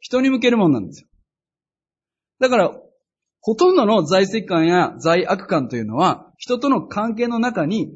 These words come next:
愛がある、愛がない、まあ、愛がないので、その、ああ、まずかったとか、やらなきゃよかったとか、言わなきゃよかったかとか、ああ、これはまずかったとかっていうふうに感じるんですよ。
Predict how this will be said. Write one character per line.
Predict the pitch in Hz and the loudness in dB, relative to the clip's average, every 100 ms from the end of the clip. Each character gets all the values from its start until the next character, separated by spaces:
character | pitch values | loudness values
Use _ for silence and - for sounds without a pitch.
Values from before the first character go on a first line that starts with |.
| - | -4
愛 | 220 254 | 0 2
が | 196 165 | 0 0
あ | 208 | 2
る、 | 175 | 2
愛 | 226 214 | 0 0
が | 170 | -2
な | 202 254 | -2 -2
い、 | 151 - _ 160 | -6 -16 _ -6
ま | 156 | -2
あ、 | |
愛 | 220 | 0
が | 220 | 0
な | 160 240 349 | 0 0 0
い | |
の | 277 160 | 0 0
で、 | 190 123 - _ | -2 -4 -12 _
そ | 170 | -4
の、 | 170 165 | -2 -2
あ | 175 196 | -4 -2
あ、 | |
ま | 185 196 | -2 -4
ず | 196 | -4
か | 190 | -4
っ | |
た | 151 | -4
と | 131 | -8
か、 | 123 - _ _ - | -12 -14 _ _ -4
や | 170 | -2
ら | 214 | 0
な | 240 | 0
き | 202 | 0
ゃ | 170 | 0
よ | |
か | 165 | 0
っ | 143 | -4
た | 131 | -8
と | |
か、 | 120 | -6
言 | 131 202 | -4 -2
わ | |
な | 240 233 | -2 0
き | |
ゃ | 185 | 0
よ | 151 | 0
か | 139 | -4
っ | |
た | 117 | -8
か | 110 | -16
と | - - 120 | -20 -16 -8
か、 | 131 - _ _ 160 | -8 -8 _ _ -4
あ | 170 | -4
あ、 | 160 | -2
こ | 190 | 0
れ | 202 | 0
は | |
ま | 196 220 | 0 -2
ず | 208 | -2
か | 202 | -4
っ | |
た | 190 | -4
と | 175 | -4
か | 156 | -4
っ | 151 | -4
て | 151 | -4
い | |
う | 147 | -4
ふ | |
う | |
に | 147 123 | -6 -8
感 | 123 131 | -8 -8
じ | 135 | -6
る | 139 | -6
ん | 113 | -8
で | - | -12
す | |
よ。 | - | -20